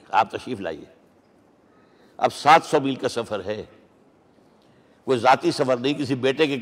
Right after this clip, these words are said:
کے convocation میں کے لیے نہیں گئے ہیں، کوئی entourage نہیں ہے، کچھ نہیں، ایک اونٹ، ایک خادم،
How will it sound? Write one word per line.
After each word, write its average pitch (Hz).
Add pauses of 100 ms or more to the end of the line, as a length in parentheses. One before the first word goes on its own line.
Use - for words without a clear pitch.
(640)
کے 156
convocation 156
میں 175
کے 160
لیے 151
نہیں 135
گئے 110
ہیں، - (1160)
کوئی 190
entourage 175
نہیں 120
ہے، 90 (240)
کچھ 139
نہیں، 95 (300)
ایک 208 (100)
اونٹ، 226 (800)
ایک 160
خادم، 113